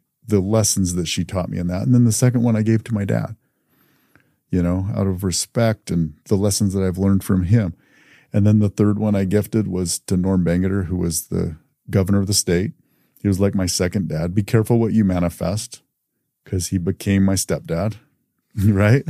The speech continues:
Be careful what you manifest, but just an amazing human.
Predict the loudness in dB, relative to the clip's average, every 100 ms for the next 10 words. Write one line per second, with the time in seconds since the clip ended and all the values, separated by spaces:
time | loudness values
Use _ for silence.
0 | -6 -10 -16 -12 -2 -2 0 -2 -2 2
1 | 2 2 2 2 4 2 0 -2 -4 _
2 | _ _ _ _ 0 0 0 -4 -2 0
3 | 0 0 0 -2 -2 -4 -4 -6